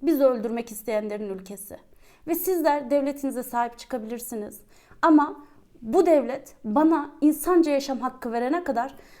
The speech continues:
ben de ona hakaret etmiyorum söylediğiniz gibi. Ama eleştirmekten de geri durmayacağım. Sizler kendi tercihiniz, nasıl davranmak isterseniz,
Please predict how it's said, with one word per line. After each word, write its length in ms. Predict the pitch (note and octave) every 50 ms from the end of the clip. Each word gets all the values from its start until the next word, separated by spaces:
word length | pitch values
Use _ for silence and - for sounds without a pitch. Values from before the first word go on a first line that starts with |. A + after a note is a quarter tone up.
| - -
ben 320 | A#3 A3+ E4 F#4 F#4 F4 D#4
de 40 | C4+
ona 460 | - - D#4 D#4 C#4+ C4+ C4 C#4 - - -
hakaret 500 | - E4 D#4+ - E4 F4 F4 F4 F4 F4+
etmiyorum 480 | F4+ F4+ - D4 B3+ A3+ G#3+ G#3 G#3 G#3
söylediğiniz 600 | - B3 A3 G3+ G#3+ G3 G#3+ G#3 G#3 G3+ G#3 G3+
gibi. 180 | A3 B3+ F#4+ F#4+ - _ -
Ama 160 | D#4+ D#4 E4 -
eleştirmekten 720 | - C4+ D4 C#4 - - D4+ D4 D#4 D#4 D#4 - E4 D#4+ D4+
de 40 | D4
geri 300 | B3 A3+ B3+ A#3+ B3 G#3+
durmayacağım. 520 | B3 A3+ A3 G#3 G3+ G3 F#3 - - - - _ _ _ _ _ _ _ _ _ - - - - _ _ _ _ _ _ _ -
Sizler 520 | - - - G#4+ G4+ G4 G4 F4+ F#4+ A4 G#4+ - - - - - - - _ _ _ - - - _ _ _ _ _ _ _ _ _ - - - -
kendi 260 | G4 G#4 G4 G4+ -
tercihiniz, 600 | - F4 D#4+ C4+ A#3 A3 A#3 A#3 B3+ D4 D#4 D4+
nasıl 260 | D#4+ E4+ E4+ E4+ C4+
davranmak 560 | C4 B3+ B3 A#3 A#3 A3 G#3+ G#3+ G#3+ G#3+ -
isterseniz, 540 | A3+ A3 - - G#3 G#3 G#3 - D#4+ E4+ E4+